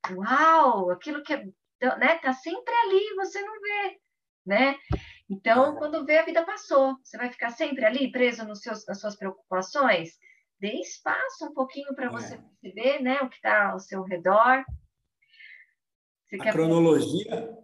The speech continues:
Speaker 2: a cronologia ideal, que a gente não consegue fazer, né, acaba não conseguindo, mas a cronologia ideal seria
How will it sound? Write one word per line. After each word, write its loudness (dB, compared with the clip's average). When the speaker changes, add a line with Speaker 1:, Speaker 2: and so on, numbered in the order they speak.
Speaker 2:
a -12
cronologia 4
ideal, 0
que -14
a -10
gente -10
não -6
consegue -8
fazer, -2
né, -6
acaba -6
não -6
conseguindo, -6
mas -4
a -8
cronologia -2
ideal -2
seria -2